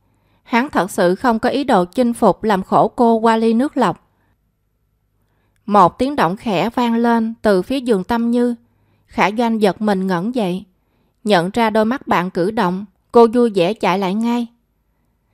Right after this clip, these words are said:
"Tâm Như, cậu thức dậy rồi à?" Ánh sáng đột ngột làm mắt Tâm Như díu lại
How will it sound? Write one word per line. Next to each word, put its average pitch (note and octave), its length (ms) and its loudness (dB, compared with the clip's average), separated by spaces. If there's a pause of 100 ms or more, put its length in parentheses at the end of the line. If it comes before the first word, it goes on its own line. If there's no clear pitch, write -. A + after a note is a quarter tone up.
(300)
"Tâm A3 240 4
Như, A3+ 280 4 (260)
cậu - 160 6
thức C#4+ 220 -4
dậy F#3 260 2
rồi G3+ 220 2
à?" G3 180 -2 (1800)
Ánh A3 200 2
sáng B3+ 340 -4
đột F#3+ 260 2
ngột G3 340 0
làm G3 260 0
mắt A#3+ 180 -8
Tâm A3+ 220 -2
Như A3+ 260 0
díu B3 180 -2
lại G3 400 -4